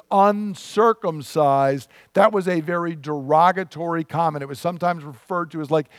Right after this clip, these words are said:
an uncircumcised dog. That's the way that they thought of it. And Paul then says, "Look, there was this dividing wall of hostility."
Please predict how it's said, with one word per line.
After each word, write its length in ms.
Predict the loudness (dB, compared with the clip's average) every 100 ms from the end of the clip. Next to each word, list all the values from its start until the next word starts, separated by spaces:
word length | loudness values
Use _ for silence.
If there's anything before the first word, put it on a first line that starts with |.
| -10
an 160 | -8 -6 0
uncircumcised 1600 | 0 0 -6 -10 -10 -8 -10 -8 0 2 4 4 0 -6 -14 -20 _ _ -20 0
dog. 600 | 2 4 2 -2 -6 -18 -20 _ _ 0
That's 300 | 2 2 -4
the 100 | 0
way 240 | 2 2
that 180 | 0 -2
they 140 | -4
thought 320 | -2 0 0
of 140 | 0 -4
it. 100 | -14 -20 -12
And 160 | -6 -6
Paul 360 | 0 2 4 4
then 200 | 2 0
says, 400 | 2 4 2 4
"Look, 280 | 4 4 _ _ _ -2
there 220 | 4 6
was 200 | 4 4
this 260 | 4 4 2 _ -2
dividing 1160 | 2 2 2 6 8 8 4 0 -2 -6 -10 -4
wall 680 | 0 4 6 4 4 0 -6 _ 2
of 200 | 4 4
hostility." 1400 | 0 4 6 6 2 -8 4 6 8 6 2 -4 -4 -8